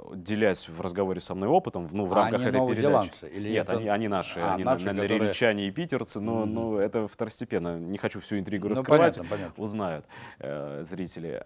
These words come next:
Speaker 1: И они рассказывают, что, находясь там, казалось, где Новая Зеландия? Тут у нас на карте уже, я
Speaker 2: Ну
Speaker 1: думаю,
Speaker 2: да, да,
Speaker 1: многие
Speaker 2: да.
Speaker 1: не найдут. Они постоянно испытывают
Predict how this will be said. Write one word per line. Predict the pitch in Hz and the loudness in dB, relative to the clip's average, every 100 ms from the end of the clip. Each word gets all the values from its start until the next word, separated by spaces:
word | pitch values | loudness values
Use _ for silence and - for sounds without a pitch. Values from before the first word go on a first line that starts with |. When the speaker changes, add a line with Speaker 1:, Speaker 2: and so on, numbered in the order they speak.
| 60 52 - | -12 -14 -10
Speaker 1:
И | 95 | -4
они | 98 123 | -2 0
рассказывают, | 131 - 165 170 135 113 104 | -2 0 2 2 2 -2 -4
что, | - 107 | -4 -2
находясь | 101 101 113 131 - | -2 2 4 4 4
там, | 143 151 110 | 6 6 4
казалось, | 104 101 | -2 -2
где | 78 101 135 | -6 -6 -6
Новая | 143 131 | -4 -6
Зеландия? | 104 123 123 90 85 | -2 0 0 -2 -8
Тут | 90 - | -12 -6
у | |
нас | 104 95 - | -6 -6 -6
на | 101 | -4
карте | 110 117 98 | 0 0 0
уже, | 90 92 90 87 | -4 -2 -2 -2
я | 90 | -2
Speaker 2:
Ну | 98 | -2
Speaker 1:
думаю, | 98 98 | -2 -2
Speaker 2:
да, | 95 | -2
да, | |
Speaker 1:
многие | 101 95 | -4 -2
Speaker 2:
да. | 95 | -2
Speaker 1:
не | 98 | -2
найдут. | 110 110 95 - - - - _ _ | -2 -2 -4 -6 -18 -18 -20 _ _
Они | 95 98 123 160 123 92 - _ | -4 0 2 2 2 0 -4 _
постоянно | - 120 - 135 131 151 143 110 90 80 - | -2 0 2 2 4 6 6 4 0 -2 -6
испытывают | 95 - - 143 139 110 101 | -8 -8 -2 -2 0 -2 0